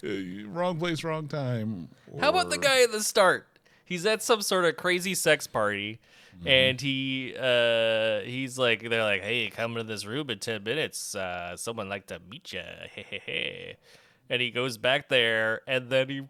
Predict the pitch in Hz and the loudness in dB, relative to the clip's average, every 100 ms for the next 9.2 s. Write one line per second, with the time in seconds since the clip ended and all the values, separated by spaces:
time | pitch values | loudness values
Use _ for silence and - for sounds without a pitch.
0 | - 139 - 143 131 - - 139 175 160 | -10 -10 -8 -8 -8 -6 -2 2 4 4
1 | 156 151 135 110 - 156 135 98 120 151 | 4 4 2 2 0 0 0 -6 -4 -4
2 | 156 143 143 135 143 143 135 131 113 110 | -4 -6 -6 -2 -2 -2 -2 -2 -2 0
3 | 117 107 104 - - _ _ _ _ _ | 2 2 0 -8 -14 _ _ _ _ _
4 | _ 135 120 123 117 120 110 185 208 196 | _ 2 2 0 -2 0 0 2 2 4
5 | 220 269 311 254 277 - 233 240 - 175 | 4 2 -2 -4 -6 -4 -4 -4 2 4
6 | 165 - 175 190 185 214 262 - 185 185 | 4 6 6 6 4 2 2 -4 -4 -2
7 | 190 180 143 _ 175 180 202 226 208 185 | -2 -2 -6 _ 4 4 4 0 -2 -2
8 | 170 180 175 170 151 135 131 135 143 143 | -4 -2 0 2 4 6 6 4 -2 -4
9 | 139 127 | -2 -4